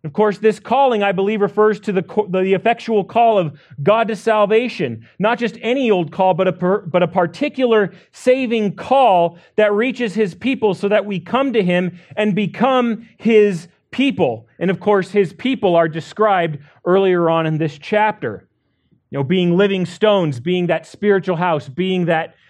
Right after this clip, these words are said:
holy priesthood, royal priesthood, the chosen race, all the things that are described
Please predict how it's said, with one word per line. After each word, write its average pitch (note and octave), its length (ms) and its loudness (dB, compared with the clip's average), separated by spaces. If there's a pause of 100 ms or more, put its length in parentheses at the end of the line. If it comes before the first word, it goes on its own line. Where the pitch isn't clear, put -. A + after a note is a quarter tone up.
(180)
holy G#3 420 2
priesthood, F3+ 800 -4 (520)
royal G3 460 4
priesthood, C#3+ 500 -8
the C3+ 60 -4
chosen F#3 420 -2
race, D3 220 -2
all A3+ 240 2
the A#3 80 -2
things G#3 480 -4 (240)
that F3 160 2
are E3+ 60 2
described D#3+ 720 -2